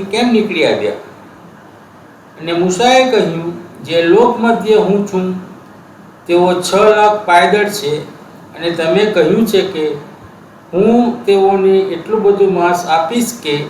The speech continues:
તેઓ એક આખા માસ સુધી તે ખાશે. શું તેઓને બસ થાય તે માટે ઘેટા બકરા તથા ઢોર ઢાંકના ટોણા કાપવામાં આવશે કે તેઓને બસ થાય તે માટે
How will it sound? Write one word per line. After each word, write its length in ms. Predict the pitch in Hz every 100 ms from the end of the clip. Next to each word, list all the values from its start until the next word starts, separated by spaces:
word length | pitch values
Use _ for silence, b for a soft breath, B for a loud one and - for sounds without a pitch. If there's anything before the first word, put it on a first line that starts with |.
| - - -
તેઓ 300 | 165 175 185
એક 280 | 196 196 -
આખા 540 | 220 - 180 196 175
માસ 320 | 175 220 - 190
સુધી 520 | 175 156 175 170 -
તે 240 | 170 165 165
ખાશે. 560 | 185 - - - - - - - - - - - - - - - - - - -
શું 340 | 202 226 240 -
તેઓને 400 | 208 208 208 202
બસ 420 | 175 196 226 -
થાય 260 | 170 160 170
તે 280 | - - 233
માટે 560 | 220 175 165 175 170 170 - - 143
ઘેટા 320 | 165 214 226
બકરા 580 | 208 202 180 190 190 190 -
તથા 140 | 165
ઢોર 440 | 170 151 202 202 190
ઢાંકના 380 | - 175 175
ટોણા 540 | - - 151 160 170 -
કાપવામાં 560 | 151 151 160 165 180 180
આવશે 300 | 185 208 226 247 - - - - - - - - - - - - -
કે 260 | 220 233
તેઓને 480 | 233 214 208 202 190
બસ 400 | 185 196 240 233 170
થાય 240 | 170 175 - - - 208
તે 140 | 254
માટે 540 | 240 - 160 151 151